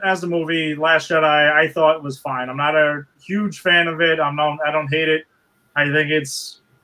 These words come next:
okay. I can watch it and still be entertained and still enjoy it. There are things I'll like about it. Um, but that's, that's next up for me.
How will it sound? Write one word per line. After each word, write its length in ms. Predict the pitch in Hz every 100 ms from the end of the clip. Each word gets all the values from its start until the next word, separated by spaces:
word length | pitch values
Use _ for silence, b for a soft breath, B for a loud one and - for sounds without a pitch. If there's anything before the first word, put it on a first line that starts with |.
| _ 139
okay. 420 | 131 139 123 113 -
I 80 | 131
can 180 | 135 131
watch 300 | 143 151 160
it 140 | 151 -
and 380 | 139 131 127 120
still 360 | - 156 151 143
be 160 | 151
entertained 520 | 147 147 143 143 143 135
and 100 | 135
still 220 | 143 139
enjoy 340 | 135 131 131
it. 200 | 127 131 _ _ _ _ _
There 100 | 143
are 60 | 135
things 260 | 156 151
I'll 140 | 143 139
like 220 | 139 139
about 280 | 135 135 139
it. 180 | 139 - _ _ _ _ 135
Um, 500 | 127 123 120 117 - _ _ -
but 160 | 131
that's, 540 | 165 156 143 - - - 147
that's 260 | 147 143
next 260 | 160 151 -
up 180 | 143 147
for 100 | 131
me. 240 | 131 117